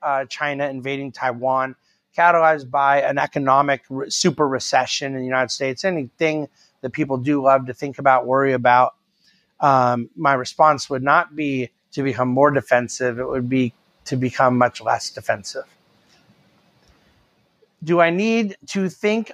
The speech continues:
about the ex-dividend date when buying a dividend stock? No, you don't. The market has already thought about it for you. Markets aren't dumb. It's already priced in. Um,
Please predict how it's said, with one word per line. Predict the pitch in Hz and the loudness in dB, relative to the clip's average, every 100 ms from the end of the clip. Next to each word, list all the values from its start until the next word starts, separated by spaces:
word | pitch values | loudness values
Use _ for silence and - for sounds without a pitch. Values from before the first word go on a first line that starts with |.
| 180 | 2
about | 170 170 170 165 | 4 6 4 2
the | 170 | -6
ex-dividend | 170 - 147 151 226 240 185 151 | -6 -6 -8 0 2 2 0 -4
date | 143 120 - | -4 -6 -8
when | 147 143 | -8 2
buying | 156 185 190 | 4 4 2
a | 180 | 0
dividend | 175 170 143 | 0 -2 -4
stock? | 165 147 127 - | 0 0 -2 -6
No, | 143 | -4
you | 139 135 | -2 0
don't. | 143 143 - | 0 0 -4
The | 151 | -4
market | 139 139 143 | 0 0 0
has | 135 139 | -4 0
already | 135 127 | 0 2
thought | 151 139 | 2 2
about | 135 131 | 2 0
it | - | 0
for | 180 190 | 0 2
you. | 190 185 _ _ _ _ _ _ _ | 2 0 _ _ _ _ _ _ _
Markets | 131 135 - 120 | 0 0 0 -2
aren't | 139 131 | -2 2
dumb. | 147 151 147 - _ | 4 4 2 -8 _
It's | - 143 | -6 2
already | 135 131 | 2 0
priced | 131 139 123 - | -2 -2 -2 -8
in. | 247 170 - _ _ _ _ _ _ _ _ - | -6 -6 -12 _ _ _ _ _ _ _ _ 2
Um, | 156 147 143 | 4 6 2